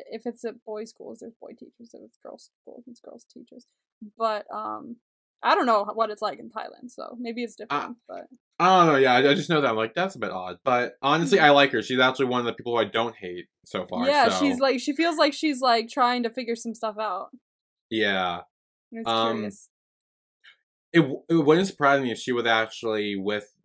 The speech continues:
Speaker 2: like, the mentor and maybe, like, she would, like, working with him to try to figure out, like, the
Speaker 1: Yeah.
Speaker 2: info on the school. Um, because she asks a lot of questions about this curse and, like
Speaker 1: The curious people are the better people.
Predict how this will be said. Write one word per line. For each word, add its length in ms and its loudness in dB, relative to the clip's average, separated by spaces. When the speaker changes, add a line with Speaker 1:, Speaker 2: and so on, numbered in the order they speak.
Speaker 2:
like, 160 -6
the 80 -8
mentor 340 -6
and 100 -4
maybe, 280 -4
like, 240 -8
she 200 -12
would, 120 -10
like, 260 -8
working 440 -6
with 180 -14
him 320 -10
to 80 -10
try 240 -4
to 80 -6
figure 240 -2
out, 240 2
like, 200 -4
the 60 -10
Speaker 1:
Yeah. 80 -8
Speaker 2:
info 120 -8
on 100 -8
the 80 -14
school. 480 -8
Um, 280 0
because 180 2
she 140 4
asks 140 4
a 60 2
lot 240 8
of 80 0
questions 280 0
about 160 -4
this 160 -12
curse 480 2
and, 100 -6
like 400 -8
Speaker 1:
The 100 -16
curious 320 -6
people 260 -8
are 80 -4
the 80 -12
better 180 -10
people. 380 -20